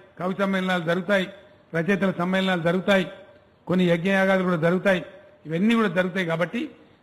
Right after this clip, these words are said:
దేనికి సంబంధించిన వాళ్ళు దానిలో పాల్గొని కార్యక్రమాలు సుసంపన్నం చేయాలని కోరుతూ ఈరోజు సహృదయంతో ఆహ్వానాన్ని మన్నించి వచ్చినటువంటి మాన్య మంత్రివర్యులు, ఇతర ముఖ్యులందరికీ, పీవీ కుటుంబ సభ్యులందరికీ కూడా నేను ధన్యవాదాలు తెలియజేస్తూ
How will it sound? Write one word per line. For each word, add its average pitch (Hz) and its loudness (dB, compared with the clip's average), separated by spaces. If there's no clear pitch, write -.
దేనికి 214 0
సంబంధించిన 220 2
వాళ్ళు 208 2
దానిలో 190 0
పాల్గొని 180 0
కార్యక్రమాలు 180 -2
సుసంపన్నం 175 -2
చేయాలని 160 0
కోరుతూ 180 0
ఈరోజు 220 6
సహృదయంతో 202 0
ఆహ్వానాన్ని 202 2
మన్నించి 190 0
వచ్చినటువంటి 175 -2
మాన్య 175 0
మంత్రివర్యులు, 185 4
ఇతర 175 -2
ముఖ్యులందరికీ, 180 0
పీవీ 185 0
కుటుంబ 175 -2
సభ్యులందరికీ 165 -2
కూడా 196 2
నేను 151 -4
ధన్యవాదాలు 180 2
తెలియజేస్తూ 170 -2